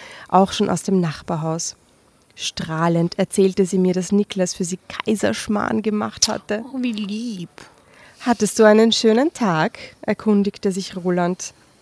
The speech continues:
Speaker 1: "Ja", sagte sie und fügte herausfordernd hinzu, "Hast du mich vermisst?"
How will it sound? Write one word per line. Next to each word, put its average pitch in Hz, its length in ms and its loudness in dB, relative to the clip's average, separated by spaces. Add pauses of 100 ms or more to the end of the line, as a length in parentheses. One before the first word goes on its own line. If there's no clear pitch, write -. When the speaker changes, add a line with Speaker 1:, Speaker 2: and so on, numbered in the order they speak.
(640)
Speaker 1:
"Ja", 175 400 2 (360)
sagte - 380 -6
sie 180 140 0
und 180 140 2
fügte - 380 -2
herausfordernd 180 840 2
hinzu, 185 420 0 (720)
"Hast 185 260 2
du 196 60 6
mich 190 260 4
vermisst?" 180 800 0